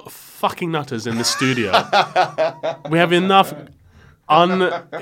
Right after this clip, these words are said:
Speaker 1: uneducated garbage going on now. We have too much, actually. You, you just said you don't have time.
Speaker 2: Yeah.
Speaker 1: So why
Speaker 2: Yeah, yeah. Don't add extra time for all the digital versions of the lunatics in this room.
Speaker 1: <laughs> The lunatics that couldn't even get it together to get a ticket for the studio.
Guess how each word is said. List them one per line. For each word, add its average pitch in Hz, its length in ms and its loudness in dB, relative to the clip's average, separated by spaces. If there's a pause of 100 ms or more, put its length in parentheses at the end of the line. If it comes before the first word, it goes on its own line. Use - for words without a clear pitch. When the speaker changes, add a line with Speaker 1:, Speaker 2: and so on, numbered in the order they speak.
(120)
Speaker 1:
uneducated 147 1160 -2
garbage 123 500 0
going 110 240 -2
on 107 400 -4
now. 101 480 0
We 127 140 -8
have 143 160 -2
too - 160 -2
much, 160 200 2
actually. 123 300 -4
You, 131 140 -6
you - 40 -4
just 156 220 0
said 147 140 -4
you 127 60 -4
don't 127 140 -2
have 110 140 -4
time. 104 260 -4 (260)
Speaker 2:
Yeah. 113 140 2
Speaker 1:
So 131 440 6
why 143 200 4
Speaker 2:
Yeah, 131 120 -6
yeah. 269 260 0 (300)
Don't 226 280 -2
add 170 300 -4
extra 165 280 -8
time 110 400 -6 (100)
for - 140 -8
all 143 100 -2
the 143 80 -4
digital 143 520 -4
versions 110 380 -2
of 98 100 -14
the 104 80 -8
lunatics 101 460 -10
in 90 100 -12
this 92 140 -14
room. 85 200 -12 (280)
Speaker 1:
<laughs> - 300 -20
The 139 100 0
lunatics 165 520 2
that 131 120 -4
couldn't 151 220 -4
even 135 240 -4
get 135 140 0
it 131 80 -4
together 123 320 -4
to 127 100 -10
get 120 140 -2
a 113 40 -8
ticket 117 380 -10
for 107 240 -4
the 101 140 -8
studio. 104 400 -8